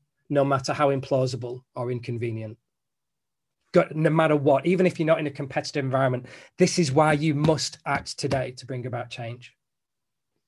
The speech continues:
So then we look at things like hormones, we look at body language. We could do all of this in a separate session for fun.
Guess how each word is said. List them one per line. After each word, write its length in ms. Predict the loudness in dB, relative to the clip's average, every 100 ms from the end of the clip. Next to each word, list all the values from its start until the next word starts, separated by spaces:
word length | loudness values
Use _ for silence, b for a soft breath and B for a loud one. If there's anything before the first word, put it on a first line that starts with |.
| _ b b b
So 160 | 4 6
then 140 | 8
we 60 | 8
look 220 | 6 4
at 100 | -2
things 260 | -2 0 0
like 180 | -2
hormones, 600 | 4 6 6 6 6 4
we 100 | 2
look 200 | 0 0
at 140 | -4 2
body 260 | 2 4
language. 560 | 2 2 2 2 0 0
We 100 | -6
could 180 | -4 -2
do 140 | 4
all 180 | 4 4
of 80 | 0
this 220 | -4 -4
in 60 | -6
a 60 |
separate 380 | -4 -4 -4 -4
session 320 | -4 -4 -6
for 120 | -8 -6
fun. 380 | -2 -2 -2